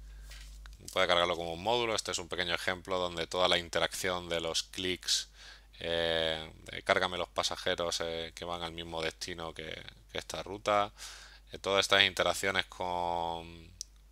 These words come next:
con los botones, eh, y la, las peticiones Ajax y demás, las hago con, con JavaScript. Eh, y, y nada,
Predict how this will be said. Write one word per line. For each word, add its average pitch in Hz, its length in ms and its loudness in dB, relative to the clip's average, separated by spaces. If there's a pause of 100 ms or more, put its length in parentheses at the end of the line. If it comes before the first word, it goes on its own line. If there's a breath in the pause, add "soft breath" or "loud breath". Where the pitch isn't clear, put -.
(520 loud breath)
con - 140 -12
los 90 120 0
botones, 107 580 -2
eh, 78 880 2 (560)
y 82 140 -4
la, 82 140 0 (140)
las 80 140 -2
peticiones 87 560 4
Ajax 92 400 6
y 85 60 -2
demás, 95 340 -6 (500 loud breath)
las 82 200 0
hago 85 220 2
con, 80 720 -6 (560)
con 82 180 -6
JavaScript. 82 540 -2 (1400 soft breath)
Eh, 82 1000 -2
y, 80 1040 -4
y 80 40 -12
nada, 76 220 -6